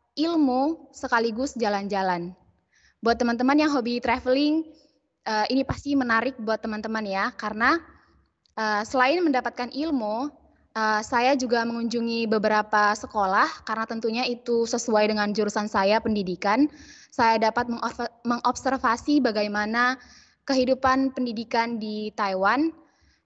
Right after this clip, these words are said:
dan juga, eh, saya mengikuti,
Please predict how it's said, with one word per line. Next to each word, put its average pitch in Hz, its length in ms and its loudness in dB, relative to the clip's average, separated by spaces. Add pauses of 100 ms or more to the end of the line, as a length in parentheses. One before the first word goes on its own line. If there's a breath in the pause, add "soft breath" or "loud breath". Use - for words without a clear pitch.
dan 214 160 -4
juga, 226 560 2 (960)
eh, 214 240 -4
saya 294 480 4 (160)
mengikuti, 262 480 -2